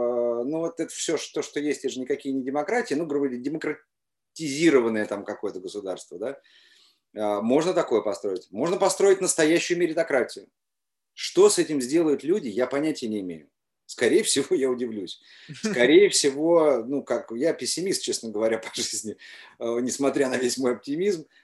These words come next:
Speaker 1: э, я думаю, что, ну, сначала сделают, как обычно, ядерную бомбу. В общем, сначала что-то должны себе там, э, по-, по-, покалечить. Это неизбежно, на мой взгляд.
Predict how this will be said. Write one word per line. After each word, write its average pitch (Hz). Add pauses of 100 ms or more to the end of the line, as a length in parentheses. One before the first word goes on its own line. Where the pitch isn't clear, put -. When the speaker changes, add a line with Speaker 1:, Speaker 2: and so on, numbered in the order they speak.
(120)
Speaker 1:
э, 107
я 139
думаю, 151
что, 127
ну, 120
сначала 180
сделают, 123 (140)
как 110
обычно, 113
ядерную 110
бомбу. 78
В 78
общем, 85
сначала 135
что-то 123
должны 110
себе 104
там, 95
э, 95
по-, 90
по-, 92
покалечить. 90
Это 90
неизбежно, 95
на 80
мой 78
взгляд. 76